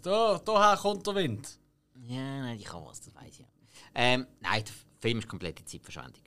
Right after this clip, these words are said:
Speaker 2: Also wirklich von, von A bis Z, das, das kann man einfach auslassen.
Speaker 1: Okay.
Speaker 2: Nein, wirklich, äh, gibt einem nichts, er ist komplett vorhersehbar.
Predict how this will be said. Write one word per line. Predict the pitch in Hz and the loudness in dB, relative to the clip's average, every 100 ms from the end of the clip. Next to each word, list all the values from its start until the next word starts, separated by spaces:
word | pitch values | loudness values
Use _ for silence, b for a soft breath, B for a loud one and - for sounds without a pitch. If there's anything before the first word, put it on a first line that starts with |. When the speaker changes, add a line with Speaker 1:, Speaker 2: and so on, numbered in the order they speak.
| - _ _ | -20 _ _
Speaker 2:
Also | - 101 110 101 - | -6 -2 0 -2 -4
wirklich | 101 110 - 98 | -2 -2 -2 -10
von, | - 113 107 104 104 104 | -6 0 0 2 -2 -4
von | - 101 101 - | -8 -8 -8 -4
A | 113 117 | -2 -2
bis | 120 107 - | -4 -6 -6
Z, | - 95 98 - _ | -6 -6 -8 -16 _
das, | 104 - - _ - | -20 -20 -20 _ -16
das | - | -8
kann | - 113 117 | -4 -2 -4
man | 113 - | -6 0
einfach | 113 127 151 - _ 117 | 2 2 0 -12 _ -14
auslassen. | 104 - 73 - _ _ _ _ | -12 -10 -12 -18 _ _ _ _
Speaker 1:
Okay. | 101 98 85 82 - | -16 -14 -16 -14 -4
Speaker 2:
Nein, | 107 107 | -2 -2
wirklich, | 104 107 - - | -4 -10 -10 -14
äh, | - 107 _ _ - | -12 -12 _ _ -4
gibt | 156 160 - | -4 -4 -8
einem | - 127 127 120 | -2 -2 -2 -6
nichts, | 160 190 | -6 -8
er | - 123 | -8 -8
ist | - | -8
komplett | - 123 - 117 123 156 | -8 -10 -8 -8 -6 -8
vorhersehbar. | - 131 127 117 131 - 147 143 131 127 | -4 -2 0 -2 -4 -10 -8 -2 0 0